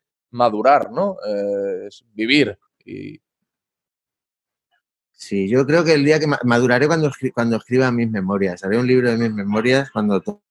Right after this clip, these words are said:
Speaker 2: toque. Espero que dentro de muchos, muchos años. Y ahí, ahí ya, ahí dejaré las perlitas. <laughs>
Speaker 1: ¿Lo vas a hacer? ¿Lo vas a hacer? ¿Vas a escribir un libro de memorias?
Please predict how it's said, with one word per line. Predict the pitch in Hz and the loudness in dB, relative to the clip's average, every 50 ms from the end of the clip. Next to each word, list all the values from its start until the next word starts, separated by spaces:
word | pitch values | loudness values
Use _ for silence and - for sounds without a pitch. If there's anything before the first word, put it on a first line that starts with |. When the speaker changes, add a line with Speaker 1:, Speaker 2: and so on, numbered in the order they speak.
| _ _ _ - | _ _ _ -2
Speaker 2:
toque. | 113 110 - 139 147 156 151 _ _ _ - - - _ - - | -2 0 0 0 -2 -2 -4 _ _ _ -20 -20 -20 _ -14 -12
Espero | 104 - 113 117 113 | -4 0 2 2 2
que | 110 110 | 4 2
dentro | 110 104 101 110 | 2 2 2 0
de | 101 | 2
muchos, | 98 107 117 - - 113 101 | 2 0 -2 0 0 -2 0
muchos | 104 104 98 - - 92 92 101 | 0 -2 -4 -4 -6 -8 -4 -2
años. | 104 104 113 123 139 156 151 - _ _ _ _ _ _ _ _ _ - _ _ _ - - _ _ _ _ _ _ _ - | 0 0 0 0 -2 -4 -8 -14 _ _ _ _ _ _ _ _ _ -20 _ _ _ -20 -20 _ _ _ _ _ _ _ -6
Y | 95 98 98 95 | -4 0 0 0
ahí, | 92 95 101 107 113 113 107 107 - | 2 0 0 2 2 0 0 -2 -4
ahí | 98 95 98 98 104 98 | -2 0 0 0 0 0
ya, | 104 104 104 104 104 101 95 92 90 - _ _ _ _ _ _ _ - _ _ _ _ _ _ - | 0 0 2 2 2 2 2 0 -2 -4 _ _ _ _ _ _ _ -20 _ _ _ _ _ _ -4
ahí | 92 98 104 | -2 0 0
dejaré | 113 - - 113 110 110 | 0 0 0 0 2 2
las | 107 104 98 | 0 0 -2
perlitas. | - 87 76 82 87 95 90 - 76 71 - - _ _ _ _ _ _ | -4 -6 -6 -2 -4 -4 -2 -4 -8 -10 -10 -16 _ _ _ _ _ _
<laughs> | - - - - - - - _ _ _ _ _ _ _ _ - - _ - | -20 -10 -10 -10 -10 -10 -16 _ _ _ _ _ _ _ _ -20 -20 _ -2
Speaker 1:
¿Lo | 123 123 | 2 4
vas | 156 202 190 | 4 4 4
a | 196 | 2
hacer? | 165 160 - 196 110 104 | 2 2 2 0 0 2
¿Lo | 113 120 | 2 2
vas | 160 180 220 | 2 2 2
a | |
hacer? | 190 180 160 | -2 0 0
¿Vas | 185 190 196 | 0 0 -2
a | |
escribir | 180 156 202 196 185 170 | -2 -4 0 0 0 2
un | 143 143 | 2 2
libro | 160 151 151 156 | 2 2 2 2
de | 156 | 2
memorias? | 151 147 147 123 104 95 95 87 87 - - | 0 0 0 0 0 0 -2 -6 -8 -10 -16